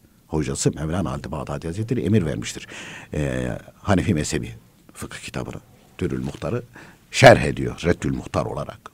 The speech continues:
Yani hocasının emriyle yapıyor onu. Ya, dolayısıyla onlar emir ve izinle hareket ederler. Kendi kafalarına göre kitap yazmazlar.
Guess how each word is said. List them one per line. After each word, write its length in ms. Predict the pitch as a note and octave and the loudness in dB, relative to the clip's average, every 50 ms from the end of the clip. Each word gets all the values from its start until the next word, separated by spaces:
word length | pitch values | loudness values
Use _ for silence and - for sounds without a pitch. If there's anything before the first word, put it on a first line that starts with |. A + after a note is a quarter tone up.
| - _ - - - - - | -20 _ -18 -16 -16 -12 -8
Yani 160 | - F#2 G#2 B2+ | -6 -4 -4 -2
hocasının 420 | A#2+ A#2 C3 A2+ - - C3 A#2 | -2 -2 -2 -2 -2 0 0 2
emriyle 280 | A2+ G#2+ A2+ G#2+ D2 C2 | 4 4 4 4 2 2
yapıyor 300 | B1+ - - - - G#1 | -2 -4 -6 -8 -8 -8
onu. 140 | G#1+ G1+ - - - - - - - - - - - - - - - | -10 -12 -12 -16 -20 -20 -20 -20 -18 -16 -16 -14 -14 -16 -12 -2 2
Ya, 200 | F#2+ G#2 - - G#2+ | 2 2 2 4 4
dolayısıyla 480 | A2+ A2 B2 C#3+ D3+ D#3+ - - G3 G2+ | 6 6 8 8 6 6 4 2 2 4
onlar 240 | G2+ A#2+ C#3+ D3 - | 6 6 4 4 4
emir 260 | - C3 D3 D#3+ C#3+ | 6 6 6 6 6
ve 80 | C3+ B2 | 4 4
izinle 320 | - B2 A2+ D3 D3 C3+ | 4 4 4 4 4 4
hareket 300 | G#2+ F2 D#2 D#2 - D2 | 4 2 2 0 0 -2
ederler. 520 | C#2 B1+ C2 B1+ B1+ B1 A#1 - - - - - - | -2 -2 -4 -6 -6 -6 -8 -8 -10 -12 -14 -8 -4
Kendi 200 | - G#2+ F#2+ G#2 | -2 -2 0 -2
kafalarına 480 | - A2+ E2+ G#2 G2+ F#2+ F2+ F2+ G2 | -2 -2 -2 0 0 -2 0 -2 -2
göre 220 | E2+ - C2 E2 A2 | -4 -4 -4 -4 -4
kitap 280 | - - G#2+ F#2 - | -4 -2 -4 -2 0
yazmazlar. 560 | G2 F2+ D#2+ D2+ F2 E2 D2+ D2+ D2 - - | -2 -2 -2 -2 -4 -4 -4 -4 -6 -8 -8